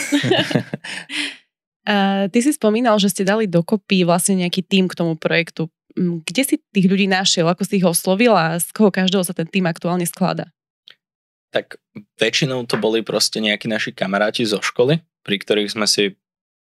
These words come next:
Speaker 2: jednak boli istí tými hodnotami a zároveň nás bavilo s nimi pracovať. A vytvorili sme si taký v podstate školský klub, dá sa nazvať.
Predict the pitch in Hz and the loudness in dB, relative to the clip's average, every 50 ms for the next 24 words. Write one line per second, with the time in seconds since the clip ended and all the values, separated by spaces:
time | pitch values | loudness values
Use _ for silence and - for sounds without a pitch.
0 | _ _ - 98 101 107 101 - _ _ - 101 101 104 107 101 101 92 - - | _ _ -2 0 0 0 -2 -2 _ _ -2 -2 0 0 0 0 0 -2 0 0
1 | 113 107 101 - 110 107 104 101 107 101 - - 104 101 - - 107 107 113 110 | 0 0 0 0 -2 -2 -2 0 -2 -2 0 -2 -2 -2 -2 -2 -2 0 0 0
2 | 104 101 92 104 101 104 104 104 107 104 104 104 104 104 101 - - - _ _ | 0 2 2 2 2 2 2 2 2 0 2 2 2 2 2 0 -2 -6 _ _
3 | - 95 95 95 - 95 98 104 101 101 104 98 98 98 98 - - - 101 98 | -14 -12 -12 -12 -8 -4 -2 -2 0 0 0 0 -2 -2 -2 -4 -2 -2 -2 -4
4 | 98 95 - 92 95 95 - - 98 95 98 110 117 123 123 143 139 123 123 120 | -4 -4 -4 -4 -4 -4 -6 -6 -6 -6 -4 -2 -2 -2 -2 0 0 2 2 2
5 | 117 117 110 104 - - - 104 98 - - 101 98 95 - _ _ _ _ _ | 0 0 -2 -4 -4 -4 -4 -6 -6 -4 -4 -4 -4 -6 -8 _ _ _ _ _
6 | _ _ _ - - 95 - - 101 95 98 95 - - - 104 107 - - - | _ _ _ -4 -2 -2 0 0 -2 -2 -2 -2 -2 -2 -2 -2 -2 -2 -4 -6
7 | 92 - - 113 107 101 95 98 98 101 104 98 - - 104 104 104 101 107 117 | -6 -6 -2 0 0 0 0 -2 -2 -2 0 0 0 0 0 0 0 0 0 0
8 | 131 160 - _ | 0 0 -2 _